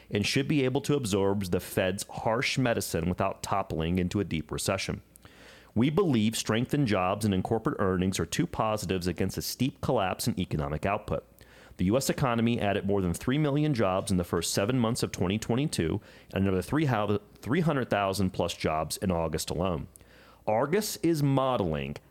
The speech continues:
high single-digit to low double-digit E P S growth for twenty twenty-two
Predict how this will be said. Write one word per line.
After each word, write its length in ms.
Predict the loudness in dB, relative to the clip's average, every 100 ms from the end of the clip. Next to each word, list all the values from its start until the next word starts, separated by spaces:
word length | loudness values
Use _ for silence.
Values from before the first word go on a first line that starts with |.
| -16
high 520 | -6 0 0 0 0
single-digit 1120 | -2 0 2 2 0 2 2 0 -2 -8 -14 -20 -20 -20 -6
to 140 | 0 2
low 560 | 4 4 4 4 2
double-digit 960 | 2 2 2 2 2 2 0 2 0 0
E 160 | 0 0
P 320 | 0 0 0
S 200 | 0 -2
growth 320 | 0 2 2
for 180 | 0 -6
twenty 420 | -6 -2 0 0
twenty-two 720 | 0 -2 0 -2 0 0 2